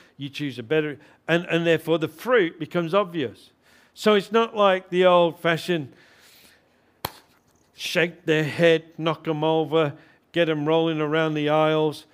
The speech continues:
cast out demons. I still believe in that, and I'm, I'm open to that to happen. I really am. I don't want to sound like I'm criticizing,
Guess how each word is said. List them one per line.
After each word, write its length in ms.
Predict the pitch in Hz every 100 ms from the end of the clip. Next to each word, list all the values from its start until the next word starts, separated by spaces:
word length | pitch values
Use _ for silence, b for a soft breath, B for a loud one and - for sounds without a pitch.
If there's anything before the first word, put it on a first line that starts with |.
| b b
cast 320 | - 170 -
out 260 | 165 151 -
demons. 380 | 170 165 160 156 b b b b _ _ _ _
I 140 | 180
still 300 | 190 - 262
believe 420 | 269 233 220 247 214
in 120 | 180
that, 260 | 170 196 -
and 180 | 180
I'm, 260 | 180 180 180
I'm 260 | 175 175 175
open 440 | 170 208 214 208
to 80 | 190
that 200 | 196 190
to 40 | 151
happen. 320 | 165 175 180
I 60 | 160
really 400 | 156 190 185 180
am. 100 | 160
I 80 |
don't 180 | 156 185
want 140 | 180 175
to 240 | - -
sound 240 | 175 170
like 160 | 165 156
I'm 120 | 147
criticizing, 600 | - 214 196 165 147 147